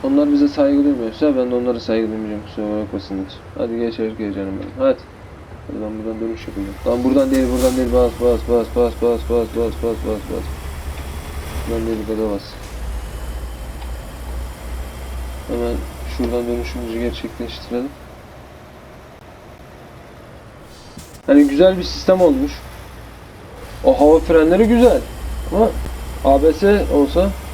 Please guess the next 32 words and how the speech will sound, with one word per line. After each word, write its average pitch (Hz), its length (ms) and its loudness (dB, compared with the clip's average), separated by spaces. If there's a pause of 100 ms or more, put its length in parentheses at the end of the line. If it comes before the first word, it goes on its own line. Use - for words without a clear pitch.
(220)
yani 233 120 4
fren 254 320 4
için 185 220 0
kullanması, 202 440 4
yani 294 280 4
şey, 294 120 4
vites 240 360 2
için 180 160 0
kullanması 175 420 4
daha 170 240 4
iyi 151 100 4
olur. 117 140 -2 (800)
Çünkü 170 180 2
viteste 175 340 4
sürekli 160 540 2
at 156 160 4 (100)
çek, 156 220 2
at 156 240 2
çek 170 260 2 (600)
olmuyor. 165 360 4 (220)
Buradaki 151 360 4
evlerin 156 380 4
çoğu 151 160 6
da 147 40 6
prefabrik 135 600 0
gibi 285 140 2
duruyor 220 280 -2
lan. 277 140 -6 (1200)
Mezarlık 170 420 2
mı 165 80 2
o? 113 100 0 (840)
Hayır. 110 160 -4